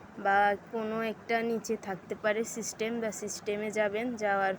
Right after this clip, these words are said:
পরে হচ্ছে কি, সিস্টেমে যাওয়ার পরে আপনার one two three four-এর পরে আছে রিসেট। রিসেট নামে একটা অপশান আছে, ওইখানে টাচ করবেন। তারপরে হচ্ছে কি, এখানে লেখা আছে রিসেট নেটওয়ার্ক সেটিং, দ্বিতীয়তে আছে factory and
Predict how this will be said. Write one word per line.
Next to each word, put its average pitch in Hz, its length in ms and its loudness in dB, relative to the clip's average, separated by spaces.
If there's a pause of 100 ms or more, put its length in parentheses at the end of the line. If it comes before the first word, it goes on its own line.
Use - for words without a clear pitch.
পরে 190 240 2 (120)
হচ্ছে 190 240 -4 (100)
কি, 240 100 -2 (520)
সিস্টেমে 240 380 -2 (100)
যাওয়ার 226 320 6
পরে 233 220 2
আপনার 233 200 -2 (120)
one 208 160 -2
two 233 160 -2
three 208 240 -2
four-এর 214 340 0
পরে 220 240 2
আছে 208 180 -2 (140)
রিসেট। 208 360 -2 (220)
রিসেট 233 260 0 (100)
নামে 226 260 -2
একটা - 220 -4
অপশান 196 380 -4
আছে, 170 240 -4
ওইখানে 190 300 -4 (100)
টাচ 175 180 -4 (140)
করবেন। 170 280 -4 (460)
তারপরে 220 480 0
হচ্ছে 226 280 -4 (100)
কি, 226 160 -4
এখানে 220 220 -4 (120)
লেখা 196 280 0
আছে 214 140 -4 (160)
রিসেট 202 340 -2 (120)
নেটওয়ার্ক 202 400 2 (120)
সেটিং, 208 300 0 (160)
দ্বিতীয়তে 208 500 -2 (120)
আছে 262 200 0 (440)
factory 240 440 4 (100)
and 233 100 2